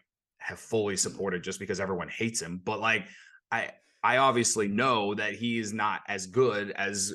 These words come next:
Christopher Morel or Mike Tauchman. Like, and they put Miles Mastrobuoni in right field multiple times in that month of April. Like, it, it just, it, in hindsight, it makes me wonder what the <laughs> organization was thinking.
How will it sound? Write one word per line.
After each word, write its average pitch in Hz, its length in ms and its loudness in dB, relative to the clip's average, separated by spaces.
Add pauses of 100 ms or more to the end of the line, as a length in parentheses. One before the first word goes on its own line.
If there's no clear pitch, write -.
Christopher - 380 2
Morel 107 580 4
or 107 500 2 (560)
Mike 117 180 2
Tauchman. 127 540 2
Like, 123 320 0
and 143 160 -4
they 151 80 4
put 165 380 2 (360)
Miles 175 280 -2
Mastrobuoni 202 560 -2
in 175 80 -2
right 190 180 0
field 240 320 -4
multiple 202 380 -2
times 214 480 0
in 165 140 -4
that 160 180 -2
month 175 180 -2
of 143 80 -8 (100)
April. 226 280 4
Like, 160 200 4
it, 175 160 6
it 185 120 6
just, 190 320 0 (1200)
it, 147 180 6 (580)
in 147 120 2
hindsight, 185 720 6
it 123 100 0
makes 139 240 2
me 160 80 -2
wonder 131 380 0
what 110 340 0
the 127 100 0
<laughs> 131 80 6
organization 117 560 0
was 104 140 -2
thinking. 92 540 -4